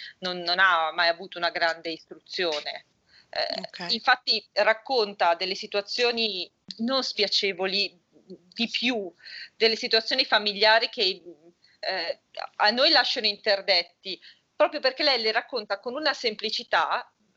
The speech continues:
Speaker 1: non avendo proprietà di linguaggio, che nel momento in cui tu le leggi dici: "Com'è possibile che tu mi stia raccontando una cosa così grave, come se tu mi avessi raccontato sto andando a raccogliere i fiori nel prato", perché comunque è vittima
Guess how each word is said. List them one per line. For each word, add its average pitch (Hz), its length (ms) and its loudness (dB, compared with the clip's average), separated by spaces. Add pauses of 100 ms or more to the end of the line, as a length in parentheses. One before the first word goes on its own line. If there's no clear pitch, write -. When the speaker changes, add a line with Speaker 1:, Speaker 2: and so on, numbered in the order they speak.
(200)
Speaker 1:
non 180 160 -4
avendo 190 260 0
proprietà 170 320 -2
di 185 120 -4
linguaggio, 196 880 0 (240)
che - 360 0 (440)
nel 247 240 0
momento 320 240 2
in 254 80 -8
cui 302 100 -4
tu 320 120 -4
le 294 100 6
leggi 247 320 0
dici: 220 500 -4
"Com'è 247 240 -2
possibile 196 460 -4
che - 100 -10
tu 240 120 -12
mi 254 80 -10
stia 190 160 0
raccontando 190 460 -2
una 170 120 -6
cosa 220 260 0
così 226 320 -4
grave, 202 680 2 (340)
come 294 280 2
se - 380 -10
tu 277 100 -4
mi 294 80 2
avessi 247 260 0
raccontato 247 800 2
sto - 180 -8
andando 214 240 -2
a 220 40 4
raccogliere 214 420 0
i - 20 -6
fiori 214 240 -2
nel 175 180 -2
prato", 165 640 0 (420)
perché 214 240 -2
comunque 214 380 2
è - 40 4
vittima 185 480 -2